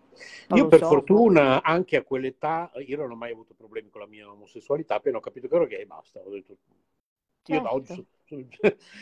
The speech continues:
Speaker 2: e l'unica cosa, non mi sembrava giusto vivere in un tempio, perché io mi sono detto, in un
Speaker 1: Certo.
Speaker 2: tempio, ma no, ma non ho, dentro di me non ho neanche fatto il ragionamento, "Oddio, sono gay",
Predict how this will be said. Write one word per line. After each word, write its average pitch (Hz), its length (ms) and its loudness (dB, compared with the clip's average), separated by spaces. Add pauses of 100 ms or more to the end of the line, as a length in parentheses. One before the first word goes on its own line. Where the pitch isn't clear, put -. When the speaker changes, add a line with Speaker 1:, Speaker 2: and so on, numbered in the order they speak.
(340)
Speaker 2:
e 147 520 0
l'unica 208 440 -8
cosa, 180 360 -6
non 147 180 -12
mi 143 80 -20
sembrava 127 440 -10
giusto 120 320 -14
vivere 107 280 -16
in 104 100 -18
un 151 120 -14
tempio, 95 380 -8
perché 98 280 -14
io 104 260 -10
mi 101 120 -20
sono 110 220 -18
detto, - 400 -16
in 107 100 -20
un 120 140 -20
Speaker 1:
Certo. - 20 -12
Speaker 2:
tempio, 143 380 0
ma 175 100 -8
no, 208 180 -12
ma 214 100 -14
non 254 220 -10
ho, 269 220 -10
dentro 254 300 -6
di 220 80 -18
me 147 120 -12
non 135 180 -14
ho 165 80 -14
neanche 190 340 -18
fatto - 360 -14
il 110 60 -8
ragionamento, 110 1000 -14 (340)
"Oddio, 110 560 -2
sono 113 280 -8
gay", 113 720 -2